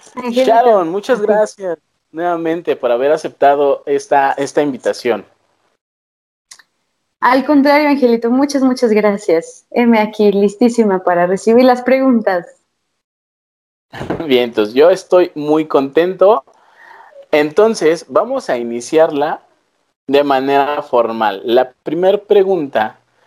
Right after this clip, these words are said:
Speaker 2: queremos conocer un poquito, eh, los inicios de
Speaker 1: Ujú.
Speaker 2: Sharon. Platícanos, ¿cómo,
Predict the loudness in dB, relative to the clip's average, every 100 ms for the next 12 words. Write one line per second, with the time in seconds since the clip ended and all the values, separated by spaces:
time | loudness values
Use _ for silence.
0 | _ _ -2 0 2 -2 -6 -6 -6 -4
1 | -4 -4 -6 -8 -8 -10 -2 0 0 _
2 | _ _ -20 _ _ _ _ -6 -6 -4
3 | -6 -6 -2 -2 0 0 0 0 0 0
4 | 0 0 0 -2 0 0 -2 -2 0 0
5 | 0 -4 -12 _ _ _ _ _ _ -2
6 | 2 4 2